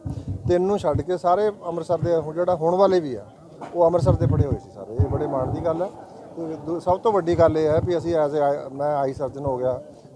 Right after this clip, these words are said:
ਸਰਜਨ ਹੋ ਗਏ, ਫਿਜ਼ੀਸ਼ੀਅਨ ਹੋ ਗਿਆ, ਅਸੀਂ ਮਰੀਜ਼ਾਂ ਦਾ ਇਲਾਜ ਕਰਦੇ ਹਾਂ, but ਜਦੋਂ ਸਾਨੂੰ, ਮਤਲਬ, ਲੱਗਦਾ ਵੀ ਕਿਤੇ ਗੱਲ ਬਣਦੀ ਨਹੀਂ, ਆਪਾਂ ਉਹਨਾਂ ਦੇ ਟੈਸਟ ਕਰਾਉਂਦੇ ਹਾਂ, ਫਿਰ ਇਹ ਜਿਹੜੇ ਸੈੱਲ ਹੁੰਦੇ ਆ, ਸੈੱਲ ਦੇ ਅੰਦਰ ਦੇਖਦੇ ਆ ਇਹ,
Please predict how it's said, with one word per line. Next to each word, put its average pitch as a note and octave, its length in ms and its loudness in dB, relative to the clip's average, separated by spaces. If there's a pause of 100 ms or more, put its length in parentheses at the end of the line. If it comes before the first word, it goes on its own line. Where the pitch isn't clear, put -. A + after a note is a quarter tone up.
(120)
ਸਰਜਨ D3+ 320 0
ਹੋ C#3 160 0
ਗਏ, C3 180 -2
ਫਿਜ਼ੀਸ਼ੀਅਨ D3+ 440 -6
ਹੋ C#3 120 0
ਗਿਆ, C#3+ 80 0
ਅਸੀਂ D3+ 160 -6
ਮਰੀਜ਼ਾਂ D3 360 -2
ਦਾ D3+ 100 4
ਇਲਾਜ C3+ 240 4
ਕਰਦੇ A2+ 320 -6
ਹਾਂ, A2 80 -10 (580)
but F3 120 0
ਜਦੋਂ E3+ 240 0
ਸਾਨੂੰ, F#3 480 -2
ਮਤਲਬ, E3+ 280 0
ਲੱਗਦਾ D#3+ 280 2
ਵੀ F3+ 160 -2
ਕਿਤੇ F3 180 -8
ਗੱਲ D#3+ 220 2
ਬਣਦੀ D3+ 300 -4
ਨਹੀਂ, F3 120 -2
ਆਪਾਂ F3 180 0
ਉਹਨਾਂ F3 100 -4
ਦੇ F3 80 -2
ਟੈਸਟ D3 300 -8
ਕਰਾਉਂਦੇ C#3 280 -4
ਹਾਂ, E3 60 -4
ਫਿਰ F3+ 180 -4
ਇਹ F#3+ 120 -2
ਜਿਹੜੇ G3+ 240 -4
ਸੈੱਲ D#3 340 -4
ਹੁੰਦੇ D#3+ 220 -2
ਆ, D#3+ 60 2
ਸੈੱਲ F3 300 2
ਦੇ G#3+ 120 6
ਅੰਦਰ G3+ 200 0
ਦੇਖਦੇ A2+ 320 -4
ਆ G2 60 -8
ਇਹ, F#2 40 -10